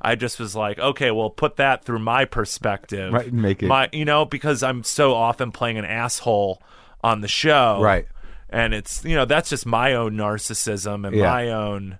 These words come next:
Speaker 1: you know, putting out, you
Speaker 2: Do you
Speaker 1: know,
Speaker 2: go to
Speaker 1: commenting
Speaker 2: therapy?
Speaker 1: on my own flaws. Yeah.
Speaker 2: Yeah.
Speaker 1: I do do psychoanalysis. <laughs>
Speaker 2: Straight up psychoanalysis?
Speaker 1: I do, over the phone. Over the phone.
Speaker 2: 'Cause
Speaker 1: It's
Speaker 2: you
Speaker 1: my
Speaker 2: got a
Speaker 1: New
Speaker 2: guy in
Speaker 1: York
Speaker 2: New
Speaker 1: guy.
Speaker 2: York?
Speaker 1: Yeah,
Speaker 2: Yeah.
Speaker 1: and I was like, you know, the guy already knows me, and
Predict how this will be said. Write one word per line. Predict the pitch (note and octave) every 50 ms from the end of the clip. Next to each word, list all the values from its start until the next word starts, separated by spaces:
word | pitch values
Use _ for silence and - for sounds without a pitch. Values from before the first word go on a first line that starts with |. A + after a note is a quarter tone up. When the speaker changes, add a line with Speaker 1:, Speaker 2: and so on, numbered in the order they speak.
| - - - - - - - -
Speaker 1:
you | - A2+ G#2+
know, | G#2 G2+ F#2+ F#2 F#2 F2+ F2+ - - - _ - _ _ _ _ - _ _
putting | - - C#3+ B2 B2 A2+
out, | A2 G#2+ G#2+ G#2 G2+ - - -
you | -
Speaker 2:
Do | -
you | B2+
Speaker 1:
know, | B2+
Speaker 2:
go | C#3+ D#3
to | C3+ C#3
Speaker 1:
commenting | D#3 D3 C3 B2
Speaker 2:
therapy? | C3+ D3 C3 B2
Speaker 1:
on | B2 A#2
my | A#2 A#2 A#2+ A#2
own | A2+ A2+ A2 G#2
flaws. | - A2+ G#2+ G#2 G2 F#2 F#2 - - - - -
Yeah. | - A#2+ A#2 G#2 F2+ - - - -
Speaker 2:
Yeah. | - G#2 G2+ G2+
Speaker 1:
I |
do | G#2 G#2 G#2+ G2 F#2+ F2+
do | - - G2+ F#2+ F#2 F#2 F2+ - -
psychoanalysis. | - - G2+ F#2 - F#2 F2+ F2 F2+ F2 - - - - - - - - -
<laughs> | F3+
Speaker 2:
Straight | G#2+ G#2 G2+ B2+ A#2+ - - D3 C3+ C3+
up | C#3 C3+ B2
psychoanalysis? | - C#3 B2+ B2+ B2 B2+ A2+ A2 G#2+ A2+ C3 C3 -
Speaker 1:
I | - C3 C3
do, | - - D3 E3+ D#3+ C3
over | B2+ D#3 D#3 E3+
the | C#3+ C3 A#2+
phone. | - - D#3+ D#3+ D#3+ C#3+ A2+ F#2+ E2+ D#2+ F2 - - -
Over | - A2+ B2 B2
the | A2+ A2
phone. | - - C#3+ C3+ A#2+
Speaker 2:
'Cause | A#2
Speaker 1:
It's | G#2+
Speaker 2:
you | A#2
Speaker 1:
my | A#2+ C#3
Speaker 2:
got | A2+ A2
a | A2+
Speaker 1:
New | -
Speaker 2:
guy | A#2 A2+
in | A#2 B2
Speaker 1:
York | D3 B2
Speaker 2:
New | A#2+
Speaker 1:
guy. | A#2+ C#3 C3+
Speaker 2:
York? | C3+ C#3
Speaker 1:
Yeah, | D3 D3+ E3
Speaker 2:
Yeah. | E3+ E3+ D#3+ D#3
Speaker 1:
and | D3+
I | C#3+ C#3
was | C#3 C#3 C3+ A#2
like, | C3+ C#3 C3 A#2+
you | - C#3 C3+
know, | C3+
the | C3+ C3
guy | A2+ C3 C3 C3+
already | C3 C3 C3 B2+ B2 B2
knows | B2 B2+ C3 C#3 C#3+ C#3 B2+ C#3
me, | C#3 C#3 C#3 C#3 C#3 C#3
and | C3+ B2 A#2+ A#2+ A2+